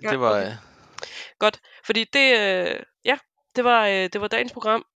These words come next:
Speaker 2: og, øh, det var det, vi, øh, vi forholdt os til i dag. Som sagt, i næste uge lidt mere fokus på Tobias Børkhardt, Jens Martin Gammelby, og, øh, hvad der ellers måtte dukke op i mellemtiden.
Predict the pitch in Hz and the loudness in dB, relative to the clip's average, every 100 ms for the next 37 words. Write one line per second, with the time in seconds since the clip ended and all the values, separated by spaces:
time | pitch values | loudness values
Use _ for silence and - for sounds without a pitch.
0 | - 214 202 196 185 196 196 190 202 208 | -4 0 2 0 0 -4 -6 -6 -8 -8
1 | 202 185 170 170 180 185 185 - 196 190 | -6 -6 -8 -10 -8 -6 -6 -8 -10 -8
2 | 180 175 170 247 - - 202 208 202 196 | -8 -8 -2 -2 -2 -6 -6 -6 -6 -6
3 | 202 - 220 220 214 226 226 220 226 214 | -6 -6 -6 -6 -8 -4 -2 -2 -2 -4
4 | 233 - 202 180 170 - 175 175 190 208 | -6 -8 -8 -8 -10 -12 -10 -8 -6 -6
5 | 220 202 190 180 180 180 170 180 170 190 | -4 -6 -6 -8 -6 -6 -4 -4 0 -2
6 | 220 226 - - - - - - - 196 | -2 -8 -10 -14 -18 -20 -20 -8 0 2
7 | 190 185 175 190 185 202 226 208 - 180 | 2 0 0 2 2 0 -4 -6 -4 -2
8 | 175 185 196 196 220 247 214 | -2 -2 -4 -6 -4 -4 -4